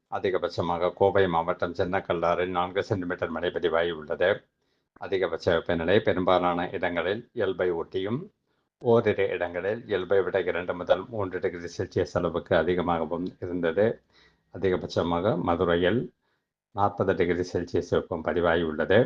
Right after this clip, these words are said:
வானிலை முன்னறிவிப்பை பொறுத்தவரை, தமிழகம், புதுவை மற்றும் காரைக்கால் பகுதிகளில் அடுத்த இரண்டு நாட்களுக்கு ஓரிரு இடங்களில் இடைமின்னலுடன் கூடிய லேசானது முதல் மிதமான வரை மழைக்கு வாய்ப்புள்ளது.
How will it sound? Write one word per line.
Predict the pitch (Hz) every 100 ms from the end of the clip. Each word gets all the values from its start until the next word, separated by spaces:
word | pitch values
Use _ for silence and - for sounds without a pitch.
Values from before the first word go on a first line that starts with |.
| - _ _
வானிலை | 107 98 95 90 87
முன்னறிவிப்பை | 82 85 87 87 82 104
பொறுத்தவரை, | - 80 76 85 85 90 117
தமிழகம், | 82 85 85 80
புதுவை | 82 87 85 85
மற்றும் | 80 - 87
காரைக்கால் | 90 90 87 87 85
பகுதிகளில் | 90 85 85 85 85
அடுத்த | 82 82 87 92
இரண்டு | 87 82 85
நாட்களுக்கு | 80 80 - 82 76 - 117 180 - _ _ _ _ _ 120
ஓரிரு | 110 107 95 90 92
இடங்களில் | 90 82 85 85 107 127
இடைமின்னலுடன் | 95 87 87 82 82 82 82 82
கூடிய | - 82 82
லேசானது | 82 87 - 90 82 80
முதல் | 80 87 120
மிதமான | 104 90 85 85 82
வரை | 82 82
மழைக்கு | 82 85 85 80
வாய்ப்புள்ளது. | 80 82 87 85 95